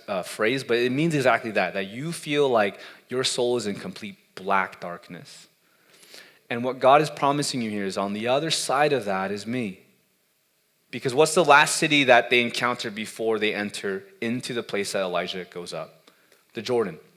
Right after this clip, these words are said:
They go from Gilgal to Bethel to Jericho, and they ste-, they, they cross the Jordan River. Now, why is that? The Jordan River was what separated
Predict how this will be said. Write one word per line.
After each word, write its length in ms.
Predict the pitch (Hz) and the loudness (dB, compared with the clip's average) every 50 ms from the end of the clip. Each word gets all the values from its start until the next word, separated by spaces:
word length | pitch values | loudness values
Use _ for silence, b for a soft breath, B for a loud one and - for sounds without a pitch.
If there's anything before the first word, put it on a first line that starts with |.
| _ _ _ _ _ _ _ _ _ _ _ _ _ _ - _ B B B B B B B B B | _ _ _ _ _ _ _ _ _ _ _ _ _ _ -20 _ B B B B B B B B B
They 120 | B 120 113 | B 0 6
go 140 | 143 151 | 6 6
from 220 | 160 160 165 139 123 | 6 6 2 0 2
Gilgal 720 | - 156 175 190 185 170 160 151 147 143 139 135 135 135 | 6 8 8 8 8 10 10 10 10 10 8 6 6 0
to 160 | - - 113 | -2 -6 -6
Bethel 560 | 98 - - 156 156 147 - - 151 131 127 123 | -6 2 4 4 4 4 4 2 2 2 2 0
to 160 | - 123 107 | -2 -6 -6
Jericho, 640 | - - 151 143 139 139 135 - - 139 127 127 123 | 0 4 4 6 6 6 4 2 0 2 2 2 2
and 180 | 101 104 101 | 0 -2 -4
they 120 | 98 95 95 | -4 -4 -4
ste-, 500 | - - - - - - 127 127 - - | -4 -4 -6 -6 2 2 2 2 2 -2
they, 200 | 139 117 123 123 | -2 2 2 2
they 180 | 123 123 120 113 | 4 2 0 0
cross 520 | 113 - - - - 143 143 151 151 - | 0 -4 -6 2 6 8 8 8 6 4
the 100 | - 127 | -4 -4
Jordan 340 | 107 117 110 110 107 104 98 | 0 2 2 2 2 0 -4
River. 220 | 95 92 - 95 | -6 -6 -8 -4
Now, 160 | 92 101 104 | 0 0 2
why 220 | 110 123 131 143 147 | 4 6 6 6 6
is 180 | 131 117 107 | 4 2 2
that? 240 | - 101 95 95 B B B B B B | 2 2 0 0 B B B B B B
The 60 | 135 | -6
Jordan 280 | 120 - 175 185 190 180 | 4 6 6 6 8 8
River 220 | 175 180 175 175 | 6 6 6 6
was 160 | 160 147 131 | 6 6 6
what 420 | 120 139 143 143 - - - - - | 6 4 4 4 0 -12 -16 -12 -10
separated 720 | - - 190 - - - 151 156 151 147 135 135 127 - | 2 4 4 4 4 0 2 4 6 6 6 4 4 2